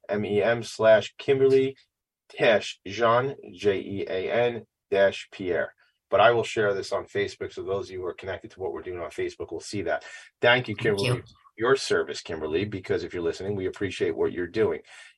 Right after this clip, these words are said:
Speaker 1: You know, sometimes Tommy D is a bit cranky, uh, but when I hear how government is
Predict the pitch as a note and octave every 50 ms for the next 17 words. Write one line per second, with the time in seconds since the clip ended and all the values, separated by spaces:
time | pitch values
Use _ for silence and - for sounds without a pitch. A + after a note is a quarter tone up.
0 | _ - G#2+ A2 G#2 - D3+ D3+ D3 D3+ D3 C3+ - - B2 A#2+ A2+ A2 G#2 G#2
1 | G#2+ G2+ F#2+ F2+ - _ _ _ _ - - F#2 F#2 E2+ G2+ F2+ - - G2 F2+
2 | F2 F2 E2 - D#2+ C#2+ - - _ _ _ - E2 E2 D#2 D#2 D2+ - G2 G2+
3 | F2+ G2 G#2 - G2+ G2+ G#2 G2 G2 - - - - B2 B2 A#2+ A#2 A2+ - -
4 | - - - A2 G2+ F#2+ F#2 F2+ - - - _ _ _ _ - - A2 G#2+ G#2
5 | G#2 G2 F#2+ F2+ F2 - - - F2 F2 E2+ -